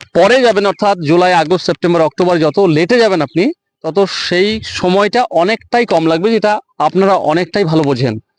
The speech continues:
তো সেখানে, আহ, normally যেটা আজকে আশি বা নব্বই দিনে উঠছে, সেটা একই সঙ্গে অন্য যে সমস্ত বাজার চলতি জাত রয়েছে, সেই জাতগুলো আমরা দেখতে পাচ্ছি কোনোটা একশো দশ দিন,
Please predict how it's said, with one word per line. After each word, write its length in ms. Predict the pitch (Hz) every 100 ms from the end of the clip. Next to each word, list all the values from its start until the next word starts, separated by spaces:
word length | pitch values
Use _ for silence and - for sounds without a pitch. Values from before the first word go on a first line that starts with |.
| _ - -
তো 180 | 175 170
সেখানে, 460 | 208 202 233 254 269 _ _ -
আহ, 560 | 170 175 175 175 147 - _ - 156
normally 600 | 170 220 254 208 240 254
যেটা 260 | 170 190 190
আজকে 520 | 156 151 - 214 208
আশি 340 | 208 151 226
বা 100 | 208
নব্বই 280 | 196 160 190
দিনে 180 | 185 175
উঠছে, 360 | 143 - 208
সেটা 440 | 240 175 180 185 196 _
একই 300 | 156 170 269
সঙ্গে 420 | 254 240 226 240 254 -
অন্য 500 | 190 233 247 269 254
যে 140 | 180
সমস্ত 380 | 214 269 277 -
বাজার 320 | 233 170 196
চলতি 340 | 220 226 196 185
জাত 180 | 160 -
রয়েছে, 440 | 165 156 - 156 277 _ _ _ _ _
সেই 320 | - 233 277
জাতগুলো 640 | 240 208 170 170 165 220 330 _ _ -
আমরা 560 | 147 175 190 190 190 - 139
দেখতে 280 | 196 -
পাচ্ছি 440 | 226 220 - 220 233 _ -
কোনোটা 460 | 165 185 175 196 -
একশো 360 | 151 - - 151
দশ 260 | 151 160
দিন, 300 | 151 214 226